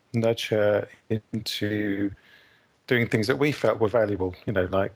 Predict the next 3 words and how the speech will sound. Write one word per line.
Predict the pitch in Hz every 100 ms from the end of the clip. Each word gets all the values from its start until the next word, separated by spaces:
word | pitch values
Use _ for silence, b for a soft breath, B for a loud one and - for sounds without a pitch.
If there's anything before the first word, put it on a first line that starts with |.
| _
pursuing, | - - 120 110 98 95 95 - B B B B B B _ -
um, | - - - 120 - _ _ _ _ _ _ _ _ _ _ _ _ _ _ -
maybe, | 120 110 107 -